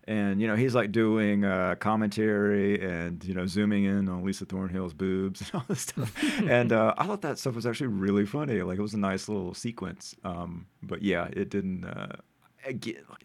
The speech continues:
Speaker 1: none of these things actually ever, like, pay off, I guess, or have, like, a full character arc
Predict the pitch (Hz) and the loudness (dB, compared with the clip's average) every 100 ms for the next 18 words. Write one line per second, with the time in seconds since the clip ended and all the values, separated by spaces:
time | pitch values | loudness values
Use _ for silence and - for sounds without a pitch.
0 | - 110 131 143 117 104 113 104 101 98 | -16 -4 -2 0 0 0 0 2 2 0
1 | - 95 92 90 92 87 87 85 - _ | -2 -2 0 0 0 0 -2 -4 -8 _
2 | - 101 90 87 87 73 71 71 - 78 | -2 0 2 -2 -4 -6 -8 -10 -8 -8
3 | 82 80 82 80 82 - 95 85 80 _ | -6 -6 -6 -8 -10 -6 -6 -4 -8 _
4 | - 104 95 98 78 - 71 69 - | -6 -2 -2 -4 -8 -6 -4 -6 -10